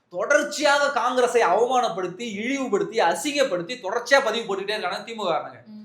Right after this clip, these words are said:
Speaker 1: "அறுபது தொகுதி வாங்கி ஆறு தொகுதி தான் ஜெயிச்சுக்கிறாங்க, இவங்களுக்கு எதுக்கு நாம இருபத்தி ரெண்டு தொகுதி தரணும்,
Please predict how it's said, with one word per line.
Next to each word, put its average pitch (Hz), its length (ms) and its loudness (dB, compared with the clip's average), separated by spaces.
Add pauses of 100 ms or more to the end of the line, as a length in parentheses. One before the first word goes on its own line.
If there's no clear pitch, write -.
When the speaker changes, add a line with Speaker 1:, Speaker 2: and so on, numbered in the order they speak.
(220)
Speaker 1:
"அறுபது 214 400 -2
தொகுதி 262 240 2
வாங்கி 247 260 4
ஆறு 226 240 6
தொகுதி 233 180 0
தான் 226 260 2
ஜெயிச்சுக்கிறாங்க, 180 500 -2 (360)
இவங்களுக்கு 254 340 0
எதுக்கு 269 160 -2
நாம 247 180 2
இருபத்தி 240 240 0
ரெண்டு 220 160 -4
தொகுதி 208 240 -4
தரணும், 170 400 -4